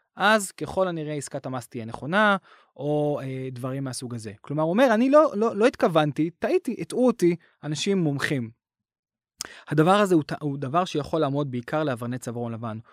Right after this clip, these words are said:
הוא כמעט ולעולם לא יכול לבוא ולעמוד בעיני, בפני שופט במקרים של עבירות רצח, או במקרים של אלימות,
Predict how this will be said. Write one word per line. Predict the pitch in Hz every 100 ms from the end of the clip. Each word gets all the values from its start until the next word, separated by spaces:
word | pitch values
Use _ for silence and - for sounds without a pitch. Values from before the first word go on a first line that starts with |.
| _
הוא | - 156
כמעט | 190 190 220
ולעולם | 165 165 151 160 202 190
לא |
יכול | 170 160 - 175 180 - _ _
לבוא | 139 143 151 170
ולעמוד | 156 139 135 156 143
בעיני, | 131 131 135 139
בפני | 131 123 143 131 135 139 135
שופט | - 139 160
במקרים | 147 123 120 139
של | 131 120
עבירות | 117 120 117
רצח, | 143 156 160
או | 127
במקרים | 117 127
של | 131 120
אלימות, | 117 131 180 196